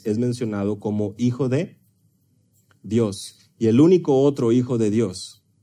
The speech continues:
es el que acabamos de leer hace unos cuantos versículos atrás.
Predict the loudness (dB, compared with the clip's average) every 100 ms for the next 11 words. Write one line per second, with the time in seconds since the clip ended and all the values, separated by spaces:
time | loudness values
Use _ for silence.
0 | _ _ _ _ -6 -4 -4 -4 -2 -2
1 | -2 0 0 -2 -2 -4 -6 -8 -8 -8
2 | -6 -6 -4 -6 -6 -6 -6 -6 -6 -10
3 | -12 -20